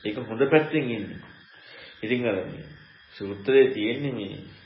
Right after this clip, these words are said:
අකුසල විතරක් මට අංගුත්තර කුද්දක නිකායේ ඉති උත්තක පාළියේ තියෙන්නේ.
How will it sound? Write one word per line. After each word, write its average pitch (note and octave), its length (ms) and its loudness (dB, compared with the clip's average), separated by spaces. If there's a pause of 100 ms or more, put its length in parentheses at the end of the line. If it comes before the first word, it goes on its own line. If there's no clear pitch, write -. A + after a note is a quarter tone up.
අකුසල A#2 420 -2
විතරක් C3+ 400 2
මට A2 200 -8
අංගුත්තර G2+ 440 -6 (400)
කුද්දක G#2 380 -6
නිකායේ A#2 460 -6 (580)
ඉති A2 240 -2
උත්තක A#2+ 340 0
පාළියේ G2+ 400 -4
තියෙන්නේ. A#2 400 -10